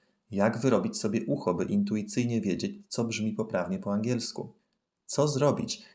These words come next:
kiedy nie masz czasu na naukę, a i tak potrzebujesz robić postępy? Zapisz się już teraz i odkryj sposób nauki, który eliminuje większość problemów związanych z tradycyjnymi metodami, minimalizuje twój wysiłek,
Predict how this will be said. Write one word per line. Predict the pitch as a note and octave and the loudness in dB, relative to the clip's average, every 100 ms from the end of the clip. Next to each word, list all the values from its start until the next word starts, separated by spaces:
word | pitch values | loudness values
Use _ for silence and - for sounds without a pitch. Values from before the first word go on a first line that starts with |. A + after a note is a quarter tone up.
| _ | _
kiedy | - G2 G2 | -2 0 2
nie | G#2 | 2
masz | D3+ D3 | 2 0
czasu | - - D3 | 0 0 0
na | C3+ | 0
naukę, | B2 F#2 F#2 A2+ - | 0 0 -2 -2 0
a | |
i | G2+ G2+ | 0 0
tak | B2 B2+ | -2 -2
potrzebujesz | - B2 - G#2+ F#2+ G2+ | -4 -4 -2 -2 -2 -2
robić | G2 F2+ - | -2 -4 -4
postępy? | A2+ - B2+ G2+ G2+ - - _ _ _ _ - | -6 -4 -2 -2 -2 -6 -10 _ _ _ _ -4
Zapisz | F#2+ C3 D#3 E3+ | 4 4 4 0
się | - C3 | 0 2
już | A2+ - | 2 2
teraz | D3+ G#2+ F#2 G2+ | 4 4 4 0
i | G2+ | 0
odkryj | - C#3+ - C#3 | 2 0 0 -4
sposób | B2+ C3 B2+ B2+ | -2 -2 0 0
nauki, | A#2 B2+ F#2 - E2+ | 2 0 0 -4 -6
który | - G#2 G#2 - - | -4 -2 -2 -6 -2
eliminuje | G#2 G#2+ A2+ A2+ C3 C#3+ | 2 4 4 4 4 2
większość | A2+ B2 C#3+ B2 - | 2 0 -2 -6 -2
problemów | A2+ G#2+ A#2+ A#2+ | 0 2 2 0
związanych | G2+ G#2 A2+ A2+ | 0 0 2 0
z | - | -2
tradycyjnymi | G#2+ G#2+ - A2 A#2+ A#2 | -2 -2 -2 -2 0 -2
metodami, | A2+ A2 G#2 F2 G2 - - _ _ | 0 0 0 0 -4 -6 -18 _ _
minimalizuje | G2+ G2+ C3 C3+ B2 A#2 A2+ D3 | -2 0 2 2 4 4 4 0
twój | C#3 B2 A2+ | 0 -2 0
wysiłek, | A2+ - G2 A2 | -2 0 0 0